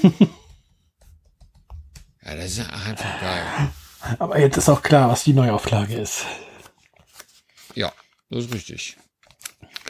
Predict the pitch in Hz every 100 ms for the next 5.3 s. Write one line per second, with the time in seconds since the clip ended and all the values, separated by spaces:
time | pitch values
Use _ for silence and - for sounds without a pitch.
0 | - _ - _ - - 110 - 104 -
1 | 107 - 98 - - _ _ _ _ _
2 | - - _ 123 - - - - - -
3 | 131 131 139 - 139 131 180 196 180 160
4 | 196 - 202 180 185 196 147 170 180 170
5 | 156 165 165